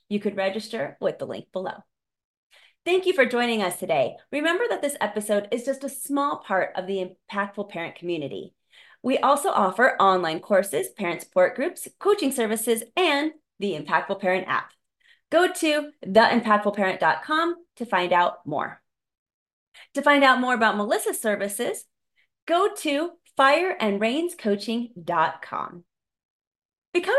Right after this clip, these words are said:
a more impactful parent and download the Impactful Parent app. The Impactful Parent app is free, so you can carry help, tips, and parenting resources right in your pocket.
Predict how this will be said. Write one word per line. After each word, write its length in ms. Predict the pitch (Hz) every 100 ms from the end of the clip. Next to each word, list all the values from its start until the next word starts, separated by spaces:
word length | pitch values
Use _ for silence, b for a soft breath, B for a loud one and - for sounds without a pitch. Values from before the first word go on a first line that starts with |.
| 466
a 20 |
more 180 | 330 277
impactful 420 | 254 233 233 226
parent 280 | 214 196 202 -
and 180 | 208 214
download 480 | 240 294 285 269
the 160 | 233 214
Impactful 420 | 190 190 190 202
Parent 260 | 196 180 185 -
app. 220 | 110 - _ _ -
The 80 |
Impactful 420 | 285 294 320 359 370
Parent 240 | 339 320
app 200 | 294 311
is 120 | 302
free, 480 | - 240 208 - - _ -
so 120 | -
you 160 | 240 285
can 180 | 285 233
carry 320 | 226 196 185
help, 440 | 240 277 269 -
tips, 260 | 254 233 240
and 140 | 208
parenting 420 | 220 233 226 220
resources 480 | 214 196 170 170 160
right 280 | 165 220 277
in 100 | 285
your 100 | 247
pocket. 480 | - 185 - -